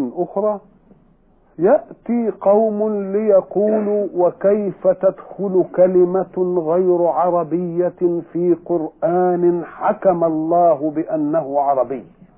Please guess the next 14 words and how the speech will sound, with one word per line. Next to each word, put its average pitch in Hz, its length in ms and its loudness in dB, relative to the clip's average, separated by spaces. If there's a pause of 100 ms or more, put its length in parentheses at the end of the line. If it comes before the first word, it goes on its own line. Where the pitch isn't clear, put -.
(680)
ولهؤلاء 196 1120 2
نقول: 180 540 -2 (1040)
إن 196 200 0
ورود 233 560 2
كلمة 196 800 0
من 185 420 -2
الكلمات 170 960 -2
ليست 170 680 -4 (200)
في 185 320 -4
أصلها 180 640 0
عربية 170 720 -2 (840)
في 156 80 4
القرآن 180 1000 2
الكريم 185 640 0